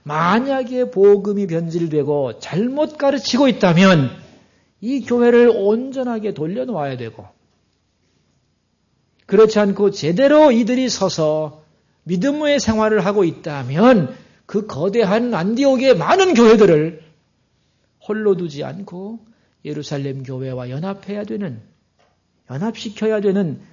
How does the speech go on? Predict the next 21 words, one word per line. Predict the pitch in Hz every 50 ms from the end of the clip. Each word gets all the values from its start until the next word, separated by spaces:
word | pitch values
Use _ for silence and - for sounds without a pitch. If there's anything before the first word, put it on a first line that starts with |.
| _ _ -
이 | - 139
중차대한 | - - 190 254 311 311 233 - - - - 208 208 196 202 180 190 190 185
사명을 | - - 151 143 135 135 131 127 147 170 190 175 - _ _ _ _ _ -
가지고 | - - 110 110 120 117 135 135 139
가는 | 135 - - - 107 135 175
겁니다. | 175 165 175 - _ - - - _ _ _ _ _ _ _ _ _ _ _ _ _ _ _ _ _ _ _ _ _ _ _ _ _ _ _ _ _ _ _ _ _ _ _ _ -
이 | 208
나 | 202 170 165 175
혼자서 | 147 175 180 170 165 160 151 131 156
이 | 151 156 156
모든 | 147 131 131 127 131 139 135
것을 | 131 123 - 139 139 135 127 127 127 _ _ _ _ _ _ _ _ _ _
다 | _ - - 135 175
감당할 | 170 - - - 123 117 120 120 117 123 127
수 | 120 - -
있을까 | 202 - - - - - 117 120 120 123 127 - - _ _ _ _ _ _ _ _ _ _ _ -
염려하면서 | 139 131 123 131 127 131 131 113 117 123 123 120 120 113 101 107 110 110 127 147 175 185 175 _ _ _ _ _ _ _
바나바는 | _ - 113 113 113 110 113 113 110 110 107
안디옥으로 | 110 113 123 135 135 143 139 131 127 123 127 127 139 151 160 170 185 175
가게 | - - 110 107 113 110 107
되지요. | 107 - 104 104 - - 117 - - 151 156 -